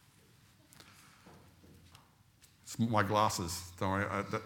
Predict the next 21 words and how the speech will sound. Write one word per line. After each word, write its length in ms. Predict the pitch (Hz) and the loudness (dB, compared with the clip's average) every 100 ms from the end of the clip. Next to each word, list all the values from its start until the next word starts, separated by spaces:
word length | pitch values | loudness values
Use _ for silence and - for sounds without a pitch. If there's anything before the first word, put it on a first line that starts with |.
| 95 | 0
that's 400 | 107 - - - | 0 0 -4 0
why 140 | 101 | 0
that 200 | 98 - | 0 -2
came 240 | - 95 98 | -2 -2 0
out, 200 | 101 98 | -2 -4
was 140 | 95 | -6
my 120 | 95 90 | -4 -4
glasses. 480 | 87 87 87 87 | -6 -6 -8 -8
I 80 | 90 | -8
told 340 | 85 98 104 95 | -4 -2 0 -2
you, 60 | |
you 60 | 92 | -2
don't 120 | 92 | -2
know 60 | 92 | -4
what's 160 | - | -6
gonna 160 | 95 82 | -6 -6
happen. 320 | 82 80 - - - - - - - - - - - - | -8 -10 -12 -14 -20 -20 -20 -20 -20 -20 -20 -20 -20 -12
So 180 | - 127 | 6 8
we 100 | 143 | 10
can 180 | 143 123 | 8 8
run, 360 | 139 170 214 | 10 10 8